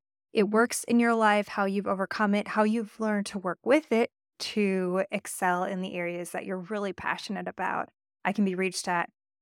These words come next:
Y N Q pod at gmail dot com or send me a D M. I'm on Instagram.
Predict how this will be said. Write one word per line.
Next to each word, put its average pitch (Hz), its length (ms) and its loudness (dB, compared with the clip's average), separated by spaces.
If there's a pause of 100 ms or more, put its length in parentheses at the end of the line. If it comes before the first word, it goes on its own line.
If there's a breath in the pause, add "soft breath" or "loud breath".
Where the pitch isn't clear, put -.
(220)
Y 196 420 6
N 214 280 2
Q 208 300 -2
pod 185 540 0
at 196 480 -2
gmail 190 680 -4
dot 170 220 -2
com 180 420 -2 (680)
or 226 340 2
send 247 380 4
me 262 160 6
a - 20 -2
D 254 220 2
M. 262 340 0 (160)
I'm 202 240 0
on 196 200 0
Instagram. 269 720 2